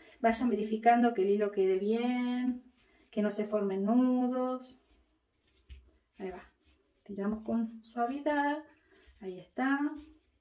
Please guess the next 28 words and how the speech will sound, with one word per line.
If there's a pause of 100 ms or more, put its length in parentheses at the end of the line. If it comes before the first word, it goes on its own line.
(3250)
Chequean
después.
Cuando
una
vez
que
tensaron,
chequean.
Fíjense
que
no
quede,
que
no
se
enrosque. (260)
Ahí
está
bien.
Y
fíjense
acá
también (320)
que
no
se
enrosque.
Perfecto.